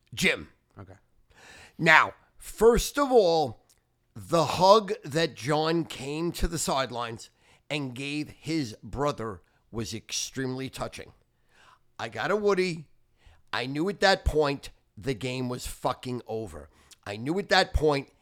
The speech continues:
Speaker 1: it was a rout, a burial, a blowout, a pummel. I knew at that point when they panned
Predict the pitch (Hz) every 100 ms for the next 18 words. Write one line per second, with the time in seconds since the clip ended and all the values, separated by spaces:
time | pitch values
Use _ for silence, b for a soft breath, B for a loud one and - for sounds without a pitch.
0 | _ - 156 156 127 120 120 107 135 208
1 | - - - _ _ _ 139 135 170 170
2 | 165 170 147 - _ - 135 139 151 143
3 | 143 135 - 123 - 139 95 - b b
4 | - 147 180 240 190 208 202 151 170 -
5 | 151 156 147 131 110 - _ _ _ -
6 | - 170 185 180 185